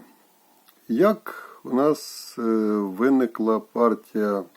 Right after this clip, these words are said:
"Слуг народу", як це все починалося. Але, е, не можу змовчати, тому щас, е,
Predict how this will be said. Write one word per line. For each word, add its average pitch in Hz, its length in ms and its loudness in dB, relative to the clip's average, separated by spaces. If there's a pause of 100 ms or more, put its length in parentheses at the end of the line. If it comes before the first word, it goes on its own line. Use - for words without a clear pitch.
"Слуг 113 280 -2
народу", 143 480 -2
як 117 220 -2
це - 80 -4
все 104 140 -8
починалося. 127 640 -8 (1400)
Але, 214 360 10 (240)
е, 175 40 8 (420)
не 156 180 10
можу 185 600 8 (200)
змовчати, 147 800 6 (200)
тому 151 240 0
щас, - 440 -4
е, 104 400 -4